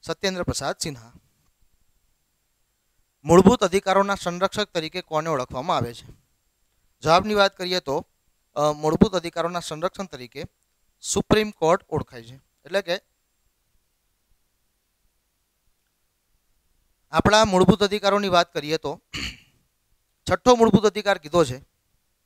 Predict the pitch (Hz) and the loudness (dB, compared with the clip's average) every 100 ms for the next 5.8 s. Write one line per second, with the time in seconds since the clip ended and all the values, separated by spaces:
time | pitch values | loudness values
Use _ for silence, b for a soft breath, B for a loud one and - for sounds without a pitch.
0 | _ _ _ _ _ _ - 165 180 185 | _ _ _ _ _ _ -10 -2 0 0
1 | 165 147 127 151 147 127 120 135 _ _ | -2 -6 -6 -6 -6 -8 -18 -20 _ _
2 | _ _ _ _ _ _ _ 156 170 180 | _ _ _ _ _ _ _ -2 0 2
3 | 196 185 190 202 202 180 180 190 175 156 | 2 2 0 0 0 -2 -4 -8 -8 -8
4 | 139 120 123 127 - _ _ _ _ _ | -6 -4 -4 -8 -20 _ _ _ _ _
5 | _ _ _ _ _ - 175 214 | _ _ _ _ _ 4 4 4